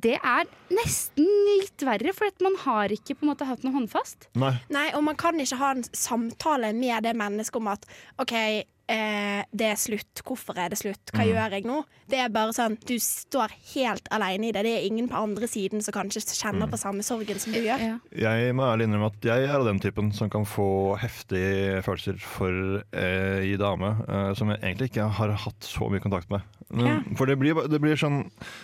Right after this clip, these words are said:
Speaker 2: eh, det blir sånn for, eh, hva skal jeg si, sånn forhelgelse, hvis det er noe sånt det. Altså at man liksom spiller henne opp mer enn man faktisk kjenner henne. Man liksom har fått et godt førsteinntrykk,
Speaker 1: Ja.
Speaker 2: og så spiller man alt på det.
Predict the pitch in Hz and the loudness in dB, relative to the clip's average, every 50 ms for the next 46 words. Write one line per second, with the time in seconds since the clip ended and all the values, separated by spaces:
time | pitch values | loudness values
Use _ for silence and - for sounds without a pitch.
0 | - - _ - _ - 113 113 110 110 107 107 110 110 107 107 110 110 107 107 | -20 -20 _ -18 _ -2 0 2 2 4 4 4 2 4 2 2 2 2 4 2
1 | 107 110 107 113 110 120 120 113 131 120 117 110 110 107 107 82 107 - - 113 | 2 2 0 0 0 0 0 2 2 2 2 2 2 2 0 0 -4 -2 -2 0
2 | 101 101 104 107 104 104 101 90 87 101 101 113 98 107 113 120 127 117 101 98 | 0 2 2 2 2 2 2 2 0 -2 -2 -2 -4 -4 -2 0 0 0 0 0
3 | - 117 104 101 - 92 82 82 87 80 82 90 85 80 - - - 123 131 139 | -2 -2 -2 -2 -4 -4 -4 -4 -6 -6 -4 -6 -8 -8 -8 -6 -4 -4 -2 -2
4 | 135 - - 92 101 - 110 101 95 98 98 95 117 127 139 131 131 - - 104 | -4 -4 -4 -4 -2 0 0 0 0 0 -2 -2 -2 -2 -4 -6 -8 -6 -4 -4
5 | 95 104 101 101 101 98 98 85 98 101 - 104 101 95 101 98 98 98 95 - | 0 0 2 2 2 2 2 0 0 -2 0 0 0 0 2 2 0 0 -2 -4
6 | - - 104 87 92 92 92 92 101 - 92 - - - - - - 98 101 95 | -4 -4 -2 0 0 0 2 0 0 -2 -4 -6 -6 -10 -12 -6 -2 0 0 2
7 | 92 90 90 92 90 90 92 92 95 92 - - 95 85 - - - - - 110 | 2 2 2 0 0 0 0 0 -2 -4 -4 -4 -8 -6 -8 -10 -10 -4 -2 -2
8 | 92 85 87 85 82 82 95 113 120 117 117 110 104 104 107 101 104 110 104 - | 0 0 0 0 0 0 -2 -2 -2 -2 0 0 2 2 2 2 0 0 0 0
9 | 107 101 - - - - 85 98 87 92 95 98 - _ - - - - 110 - | -2 -4 -6 -12 -8 -4 -4 -4 -2 -4 -6 -6 -6 _ -20 -14 -4 -4 -4 -2
10 | - 87 - 120 131 - - 208 - - 104 101 - 101 95 - 101 95 85 90 | -2 -2 -2 -2 -2 -2 -6 -10 -4 -4 -4 -2 -2 -4 -4 -2 -2 -2 0 0
11 | 90 85 82 82 - - - 90 92 98 117 | 0 0 -2 -4 -4 -4 -2 -2 -2 -2 -4